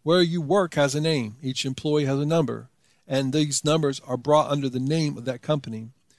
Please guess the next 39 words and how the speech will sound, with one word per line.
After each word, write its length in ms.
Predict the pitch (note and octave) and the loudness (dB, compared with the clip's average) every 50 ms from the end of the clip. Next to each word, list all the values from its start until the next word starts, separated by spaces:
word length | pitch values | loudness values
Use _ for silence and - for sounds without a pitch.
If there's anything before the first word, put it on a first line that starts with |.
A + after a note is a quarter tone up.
| _ _ _ _ - | _ _ _ _ 0
Many 240 | D3+ F3 G3 G3 | 2 4 4 2
times 440 | - - F#3 F#3 F3 E3+ D#3+ D3 - | 2 2 0 0 2 0 0 -2 -4
the 80 | - C3+ | -4 -2
name 280 | C#3+ D3+ D#3+ E3 E3+ | 0 0 0 0 -2
of 80 | D3+ C3 | -4 -6
the 60 | C#3 | -8
company 400 | - - C#3+ C3+ B2 C#3+ C3 B2+ | -6 -2 -4 -2 -2 -2 -4 -2
is 100 | B2 A#2+ | -2 -2
the 80 | C3+ C3 | -2 -2
name 220 | C3 C3+ C3+ C3+ | 0 0 0 0
of 120 | B2+ A#2+ B2 | 0 -2 -2
a 60 | B2+ | -2
man 260 | B2+ C3 C3+ C3+ B2 | 0 0 0 0 -2
who 120 | A#2 A#2 | -4 -6
started 320 | A2 - - D#3 D#3+ F3 C#3+ | -8 -4 0 2 2 2 0
the 100 | B2 A2+ | -2 -4
company. 500 | - A#2 A#2 A2 - - A2 A2+ A2+ A2+ - _ _ _ _ _ _ - _ _ | -6 -8 -8 -8 -8 -10 -10 -10 -10 -12 -16 _ _ _ _ _ _ -20 _ _
This 180 | F3 G3 - - | 0 0 0 -2
is 140 | F#3+ D#3+ E3 | -2 -2 0
how 140 | E3+ E3+ | 0 0
the 100 | D#3+ D#3+ | 0 -2
world 240 | D3+ D3 C#3+ C#3 C#3 | -6 -6 -6 -4 0
operates. 680 | D3+ F3 F3+ - C#3+ B2 A#2 A#2 F#2+ - - - - - _ _ _ _ _ _ _ _ _ _ - | 0 0 0 0 -2 -6 -6 -6 -8 -12 -12 -12 -12 -12 _ _ _ _ _ _ _ _ _ _ -6
Names 480 | C#3 C#3+ C#3+ C#3+ C#3 C3 C3+ B2 - | -4 -2 0 0 0 0 -2 -2 -4
and 100 | C3 B2+ | -4 0
numbers. 540 | C3 C#3 C3+ A#2+ A2+ A2 A2+ A2 - - - _ _ _ _ _ _ _ _ _ | 0 2 0 0 -2 -8 -10 -10 -12 -14 -14 _ _ _ _ _ _ _ _ _
Control, 640 | - B2+ - - - C#3 C3+ C#3 C#3 C#3 C3+ B2+ A#2+ | -10 -4 -4 -2 0 2 2 2 0 -2 -4 -6 -8
manipulation. 920 | A#2+ B2 B2+ C3+ C#3 C3 - C3+ B2+ C3 B2+ B2 - - - B2+ B2 B2 A#2+ _ _ _ _ _ _ _ _ _ _ _ _ _ _ _ _ _ _ _ _ _ _ _ _ _ _ _ _ _ _ _ | -6 -4 -2 -2 -2 -2 -2 -2 0 0 0 0 -2 -2 -2 -4 -6 -8 -12 _ _ _ _ _ _ _ _ _ _ _ _ _ _ _ _ _ _ _ _ _ _ _ _ _ _ _ _ _ _ _
Don't 200 | D3+ F3+ G3 F3 | -4 -4 0 2
be 140 | F#3 F3+ F#3 | 2 2 2
deceived. 640 | F3 D#3+ - - E3 D3+ C#3 A#2+ A#2 A2+ - _ _ _ _ | 2 -2 -2 -2 -2 -2 -2 -4 -8 -12 -18 _ _ _ _
Flee 400 | - - - - F3+ F#3+ G3+ G3 | -16 -14 -4 0 2 2 2 2
from 220 | - - E3+ D#3 | 0 -2 -4 -4
the 100 | D#3 D#3 | 0 0
idolatry 600 | D3+ D3 D3 C#3 D#3 D#3+ E3 D#3 D3+ - - D3+ | 0 0 2 2 2 2 2 2 -2 -4 -8 -8
of 60 | C3+ C3 | -8 -6
the 60 | B2+ | -8
world 300 | A#2+ C3+ C#3+ C#3+ C#3 - | -4 0 0 0 0 0
system. 460 | - B2+ A#2+ - - A#2+ A#2 A2+ | -2 -4 -4 -6 -6 -8 -14 -16